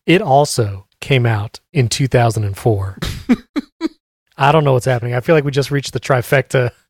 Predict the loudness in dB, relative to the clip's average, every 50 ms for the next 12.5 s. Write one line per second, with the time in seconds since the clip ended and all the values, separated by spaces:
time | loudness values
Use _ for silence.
0 | -8 -4 -2 -2 -2 -4 -6 -4 -2 -2 0 2 2 2 2 2 2 2 0 -2
1 | -4 -8 -8 -6 -6 -4 -4 -4 -6 -6 -8 -12 -8 -8 -6 -4 -4 -4 -4 -4
2 | -4 -2 -4 -4 -4 -6 -6 -6 -4 -2 -2 -2 -2 -2 -4 -6 -6 -8 -6 -4
3 | -4 -2 -2 -2 -4 -2 -2 -2 0 0 -2 -4 -4 -8 -8 -8 -8 -6 -6 -6
4 | -6 -6 -8 -18 _ _ -6 -4 -4 -2 -2 -2 -4 -4 -4 -2 -2 -2 -4 -6
5 | -8 -4 -2 0 0 0 -2 -2 -4 -4 -4 -4 -4 -4 -2 -2 -2 -2 -2 -6
6 | -8 -8 -8 -10 -12 -10 -10 -8 -8 -10 -12 _ _ -20 _ _ _ 2 2 2
7 | 2 2 2 4 4 2 2 2 0 0 -2 -2 -2 -2 -2 -2 -4 -6 -6 -8
8 | -10 -12 -14 -18 -12 _ -4 0 2 2 2 2 2 0 0 0 -2 -2 -4 -6
9 | -8 -10 -14 _ _ _ _ -8 -4 0 2 4 4 4 2 -2 -8 -16 -8 -6
10 | -4 -4 -2 -4 -6 -6 -4 -2 0 0 0 0 0 -2 0 -2 -4 -2 0 0
11 | 0 0 0 -2 -4 -4 -2 -2 -2 -2 -2 -2 -4 -6 _ -2 0 0 0 0
12 | -2 -4 -4 -4 -4 -2 -4 -6 -10